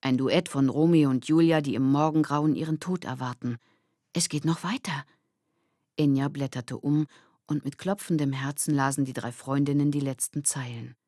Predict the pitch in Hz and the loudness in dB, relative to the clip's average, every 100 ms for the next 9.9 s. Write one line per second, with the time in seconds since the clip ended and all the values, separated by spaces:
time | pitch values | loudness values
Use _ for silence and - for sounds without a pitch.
0 | _ _ _ _ _ _ - - - 175 | _ _ _ _ _ _ -20 -12 0 2
1 | 202 196 165 151 139 - 156 160 151 147 | 2 2 2 4 2 2 2 4 2 0
2 | 147 143 143 147 151 151 156 156 156 147 | -4 -2 -2 0 -2 0 2 4 4 4
3 | 151 - 143 - 175 156 131 120 - _ | 2 -2 -8 -4 -2 0 -2 -4 -10 _
4 | _ _ 139 135 131 139 - 175 214 - | _ _ 0 2 2 0 0 0 0 -6
5 | - - 151 143 127 - 151 - 123 - | -16 0 4 4 2 0 -2 -2 -6 -2
6 | 143 147 143 - - _ - 170 190 220 | 4 4 2 -4 -20 _ 0 2 4 4
7 | 196 - 165 170 - 143 160 165 190 170 | 4 2 4 2 0 -2 -2 0 2 2
8 | 120 - 151 147 143 165 156 - 135 110 | 0 -2 0 0 0 -2 -2 -6 -6 0
9 | 131 135 143 156 156 160 156 165 | 2 2 4 4 4 4 6 4